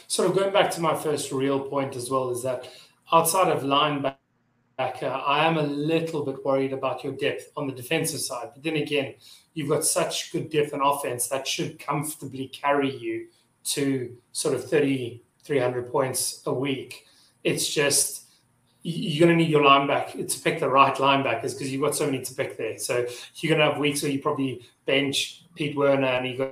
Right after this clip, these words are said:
goes off for forty points, or bench Levante David and he's gonna go for that many points. But I just think, yeah, I just, I just feel sort of, um, your defensive line, I feel especially with the scoring system and roster wars,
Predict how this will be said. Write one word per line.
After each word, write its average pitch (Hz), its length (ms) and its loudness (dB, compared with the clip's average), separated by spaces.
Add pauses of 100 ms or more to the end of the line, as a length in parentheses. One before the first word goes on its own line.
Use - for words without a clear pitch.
(720)
goes 127 200 -2
off 120 100 -10
for 131 120 -10
forty 123 260 -2
points, 120 400 -4
or 127 360 -2
bench 131 400 0
Levante 131 380 2
David 127 360 -2
and 123 100 -6
he's 123 140 -10
gonna 123 140 -6
go 127 200 -2
for 151 160 -4
that 120 180 -2
many 123 180 -8
points. - 680 -6
But - 300 2 (200)
I 143 100 4
just 170 220 4
think, 160 540 0
yeah, 139 280 4 (380)
I 180 100 4
just, 175 220 4
I 175 160 4
just 165 220 0
feel 170 160 6
sort 165 200 4
of, 151 220 4 (500)
um, 208 160 -10
your 156 220 2
defensive 165 600 4
line, 131 360 4
I 123 60 -2
feel 156 220 2
especially 156 500 0
with 139 180 -2
the - 60 -2
scoring 147 480 4
system 135 480 -4
and 123 120 -6
roster 135 340 0
wars, 123 520 -4